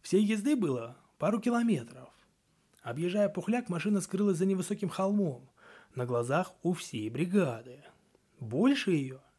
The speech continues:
никто не видел. Искали две недели, буквально перерыли все вокруг. Вертолет летал, и все безрезультатно. Ни машины, ни людей, ни сварочного аппарата.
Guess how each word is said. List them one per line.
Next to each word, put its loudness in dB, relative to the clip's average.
никто -4
не -2
видел. -2
Искали 2
две 2
недели, 4
буквально 2
перерыли 4
все 2
вокруг. 4
Вертолет 2
летал, -6
и -20
все -8
безрезультатно. -6
Ни 0
машины, 2
ни -2
людей, -2
ни -6
сварочного -6
аппарата. -4